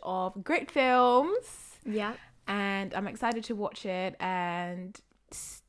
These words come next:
Speaker 1: discuss more about it. Probably not on the podcast, but, like, <laughs> yes.
Speaker 2: Yeah, definitely. I mean, maybe we can come back in a couple of weeks and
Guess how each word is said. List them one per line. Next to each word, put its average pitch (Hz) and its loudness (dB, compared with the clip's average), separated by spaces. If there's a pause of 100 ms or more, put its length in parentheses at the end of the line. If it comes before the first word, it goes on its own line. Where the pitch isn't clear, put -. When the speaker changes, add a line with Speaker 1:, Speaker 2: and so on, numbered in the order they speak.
(100)
Speaker 1:
discuss 294 -4
more 302 6
about 202 6
it. 190 -2 (440)
Probably 240 0
not 226 2 (160)
on 208 -2
the 202 -4
podcast, 170 -4
but, 190 2
like, 180 -2
<laughs> 247 6 (1080)
yes. 185 -4 (340)
Speaker 2:
Yeah, 240 4
definitely. 196 0
I - -8
mean, 233 4
maybe 240 8
we 233 6
can 214 -2 (220)
come 214 -2
back 208 0
in 190 -2
a 196 -4
couple 196 -8
of 190 -6
weeks - -2
and 180 -4